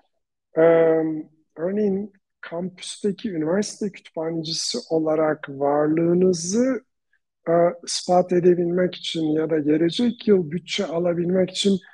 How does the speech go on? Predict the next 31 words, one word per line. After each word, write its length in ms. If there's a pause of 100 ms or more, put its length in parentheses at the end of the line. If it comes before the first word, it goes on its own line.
(180)
ne 200
yaparsınız, 1120
ne 140
yapardınız? 760
Ya 180
da 120
rektörünüz 580
size 340
desek 420
ya 220 (400)
bizim 260
şurada 400
iki 220
yüz 220
bin 100
kitabımız 640
bile 120
yok. 300
Oysa 340 (680)
böyle 400
bir 80
oluşum 680
var. 340
Yaklaşık 600
kırk 220
milyon 360
kitabı 520 (140)
herkese 600
açmış 600
du-, 220
durumda. 440